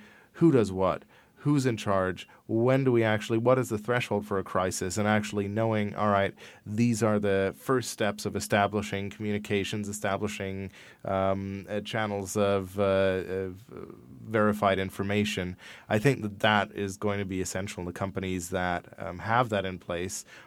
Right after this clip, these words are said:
are certainly gonna be more prepared for whatever is to come. Um, and the second thing, which I think is super important here,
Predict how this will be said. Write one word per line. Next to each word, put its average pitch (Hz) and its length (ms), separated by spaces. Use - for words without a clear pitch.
are 95 400
certainly 104 360
gonna 101 200
be 90 320
more 107 480
prepared 98 500
for 90 300
whatever 90 380
is 80 120
to - 100
come. 98 420
Um, 104 680
and 110 140
the 101 40
second 135 360
thing, 98 220
which 95 140
I 95 100
think 92 220
is 90 140
super 202 400
important 95 420
here, 92 260